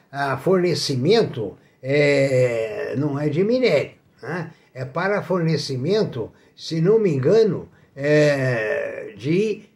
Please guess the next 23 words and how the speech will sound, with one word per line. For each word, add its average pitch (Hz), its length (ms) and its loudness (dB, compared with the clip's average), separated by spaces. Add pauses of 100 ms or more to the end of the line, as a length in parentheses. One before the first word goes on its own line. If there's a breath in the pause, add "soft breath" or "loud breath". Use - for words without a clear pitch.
é, 208 600 -8 (120)
níquel. 165 600 -2 (720)
E 123 100 -14
o 156 140 -4
níquel 180 500 0 (160 loud breath)
é 147 100 -10
fator 170 400 -4
importantíssimo 175 800 -2
na 147 80 -2
produção 147 420 -4
de 143 120 -8
carros 135 360 -6
elétricos. 107 800 -6 (240 soft breath)
E 175 100 -4
a 202 100 2
Vale 170 680 -2
está 202 380 -6
com 208 200 0
esse 196 300 0
contrato 190 560 0
com 180 80 -6
a 196 80 -2
Tesla. 139 640 -4